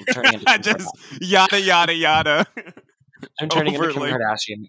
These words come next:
Speaker 1: I guess women have never even tried to direct a movie before.
Speaker 2: <laughs>
Speaker 1: Maybe get off your ass and direct a movie, women.
Speaker 2: <laughs> Yeah,
Speaker 1: Um,
Speaker 2: ya-, yada, yadaing over the part where women have historically been excluded
Speaker 1: <laughs>
Speaker 2: from <laughs> being,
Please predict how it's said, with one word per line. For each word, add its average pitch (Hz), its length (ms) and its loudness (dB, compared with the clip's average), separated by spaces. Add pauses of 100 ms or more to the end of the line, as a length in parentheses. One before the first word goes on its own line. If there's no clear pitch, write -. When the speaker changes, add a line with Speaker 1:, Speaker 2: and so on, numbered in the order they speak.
(140)
Speaker 1:
I 120 60 -2
guess 135 300 -2
women 139 380 -4
have 127 220 -2
never 107 340 -4
even 131 280 -4
tried 123 640 -2
to 143 100 -8
direct 131 340 -6
a 139 60 -10
movie 143 280 -6
before. 101 560 -4
Speaker 2:
<laughs> - 20 -12
Speaker 1:
Maybe 110 380 -10
get 104 160 -6
off 127 220 -6
your 120 100 -4
ass 131 280 -4
and 113 120 -12
direct 101 380 -12
a 127 40 -16
movie, 120 480 -12
women. 90 520 -14 (320)
Speaker 2:
<laughs> - 320 -10
Yeah, 135 200 -4
Speaker 1:
Um, 101 220 -8
Speaker 2:
ya-, 165 300 2
yada, 156 340 2
yadaing 143 560 0
over 117 280 -2
the 117 120 -4
part 113 280 0
where 113 160 -2
women 110 300 -4
have 104 340 -4
historically 113 560 -6
been 104 320 -6
excluded 104 600 -8
Speaker 1:
<laughs> - 0 -
Speaker 2:
from 104 260 -8 (140)
<laughs> 175 120 -6
being, 131 340 -4